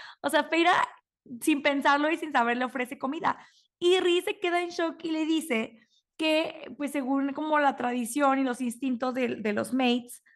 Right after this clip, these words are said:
una hembra le ofrece comida y que es algo súper tradicional y que obviamente es algo de que del año del caldo, pero X es tradición. Le dice que es, pues,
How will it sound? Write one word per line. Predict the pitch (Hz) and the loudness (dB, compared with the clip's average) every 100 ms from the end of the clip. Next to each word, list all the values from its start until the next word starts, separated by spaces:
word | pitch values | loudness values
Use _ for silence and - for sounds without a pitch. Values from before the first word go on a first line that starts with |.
| _ _ _ _ _ _ _ _ | _ _ _ _ _ _ _ _
una | 302 311 311 311 311 | -4 0 2 2 2
hembra | 302 269 254 262 | 0 2 2 2
le | 262 247 240 - - | 0 -4 -4 -8 -4
ofrece | 233 226 233 226 240 | -4 -2 -4 -2 -4
comida | 240 254 269 233 202 240 | -2 -2 0 2 2 2
y | |
que | 208 226 | -2 -2
es | 240 | 0
algo | 254 | -2
súper | 277 254 240 | -2 -4 -2
tradicional | 220 214 220 208 208 | -2 -2 0 0 0
y | 220 | 0
que | 220 | -2
obviamente | 208 226 208 220 | 0 0 -2 -4
es | 214 | -4
algo | 196 220 | -4 -4
de | 214 | -6
que | 196 | -6
del | 180 185 185 | -2 0 0
año | 185 214 | 0 0
del | 214 | 0
caldo, | 214 196 185 185 - | 2 2 2 -2 -2
pero | 196 180 | -2 -2
X | 185 202 202 - - | -2 -6 -10 -10 -16
es | 185 | -10
tradición. | - 208 247 202 - - - _ | -6 0 2 2 0 -14 -20 _
Le | - | 2
dice | 311 294 330 | 4 4 0
que | 320 302 | 2 2
es, | 294 - - - _ 262 | 0 -6 -12 -14 _ -4
pues, | 277 269 | 0 0